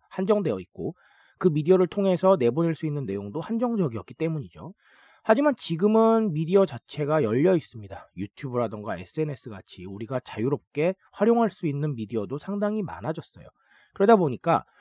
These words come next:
그 미디어에 올릴 수 있는 컨텐츠의 방향성도 다양해질 수밖에 없습니다. 사람들이 좋아하는 걸 올릴 수도 있고요. 내가 잘하는 걸 올릴 수도 있습니다.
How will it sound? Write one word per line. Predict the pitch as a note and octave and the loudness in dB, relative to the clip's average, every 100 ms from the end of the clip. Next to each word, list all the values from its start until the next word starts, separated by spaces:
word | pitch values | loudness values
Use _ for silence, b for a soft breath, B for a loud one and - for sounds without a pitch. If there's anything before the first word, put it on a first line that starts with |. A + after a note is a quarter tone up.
| b b | b b
그 | F#3 | 6
미디어에 | G3+ C#3 C#3+ E3 F3 D3 D#3 | 6 4 -4 2 2 4 2
올릴 | E3+ B2 E3+ | 2 2 2
수 | E3+ D3 | 0 -4
있는 | B2+ D3 G3+ - | -4 -4 -4 -6
컨텐츠의 | - G#3+ A#3+ - F3+ | -6 -4 -4 -2 -2
방향성도 | - A#2+ B2+ B2+ A2+ G#2+ C#3+ F#3+ | -2 -4 -4 -4 -8 -4 -4 -6
다양해질 | - A2 D3 D3 C3 | -2 0 2 0 -4
수밖에 | - F#2+ - | -10 -12 -6
없습니다. | D#3+ - A#2 F#2 D#2 _ _ _ _ | -8 -8 -14 -14 -14 _ _ _ _
사람들이 | - G#3+ C4 B3+ A#3 | -2 2 2 2 0
좋아하는 | - C#3+ E3+ F3+ F3+ | 0 4 4 4 2
걸 | E3+ | 2
올릴 | A#2+ C3+ | 0 -4
수도 | E3 D3 | -6 -8
있고요. | - C#3 G2+ A#2 | -4 -4 -4 -4
내가 | A#2+ D#3 | -4 -4
잘하는 | - A#2+ D3 D3 | -4 -4 -2 -2
걸 | D3 | -2
올릴 | G#2+ A2 | -2 -4
수도 | - F#3 | -8 -10
있습니다. | - G#2+ F2 | -10 -12 -16